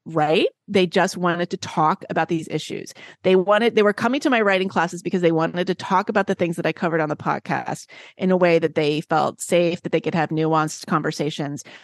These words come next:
They were telling me that, like, they couldn't talk about it with their friends. They were getting kicked out of their book club for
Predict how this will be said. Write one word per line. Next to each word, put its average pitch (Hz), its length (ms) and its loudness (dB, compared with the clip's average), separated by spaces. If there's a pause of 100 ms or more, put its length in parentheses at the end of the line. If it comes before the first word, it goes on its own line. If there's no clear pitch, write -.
They 180 80 2
were 175 120 4
telling 180 320 0
me 165 120 -4
that, 156 140 -4
like, 151 200 -6
they 147 100 -4
couldn't 160 240 -6
talk 160 220 -4
about 147 240 0
it 143 220 -4 (480)
with 170 180 0
their 160 420 0
friends. 151 600 -4
They 160 80 2
were 151 80 -4
getting 147 240 -4
kicked 170 260 -6
out 147 80 0
of 139 60 -4
their 143 80 -2
book 151 220 -4
club 147 500 -2
for 120 320 -6